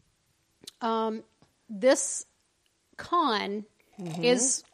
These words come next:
Speaker 1: one that, um, because he, Wednesday goes through a whole spiel at one point talking about different cons.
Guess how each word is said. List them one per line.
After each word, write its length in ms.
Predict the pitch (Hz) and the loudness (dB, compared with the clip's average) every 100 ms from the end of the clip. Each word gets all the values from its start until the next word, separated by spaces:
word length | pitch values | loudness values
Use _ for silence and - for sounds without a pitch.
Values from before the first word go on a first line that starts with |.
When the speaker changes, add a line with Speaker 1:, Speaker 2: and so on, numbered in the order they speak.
| _ | _
Speaker 1:
one 400 | 254 226 254 247 | -6 0 2 4
that, 340 | 226 220 214 226 | 6 4 4 0
um, 220 | 214 208 | 0 0
because 260 | 240 262 | -2 -2
he, 440 | 233 262 247 - 247 | 0 -2 -4 -12 -6
Wednesday 420 | 262 311 302 247 | -2 0 2 0
goes 320 | 214 208 240 - | 0 0 0 2
through 120 | 233 | 0
a 40 | |
whole 120 | 220 208 | 0 0
spiel 300 | - 233 208 | -2 -2 -2
at 60 | |
one 160 | 190 196 | -4 -8
point 200 | - 185 | -8 -4
talking 240 | 208 202 | -2 -2
about 120 | 202 | -4
different 260 | 190 - - | -6 -10 -14
cons. 480 | - 202 180 156 | -6 -4 -4 -8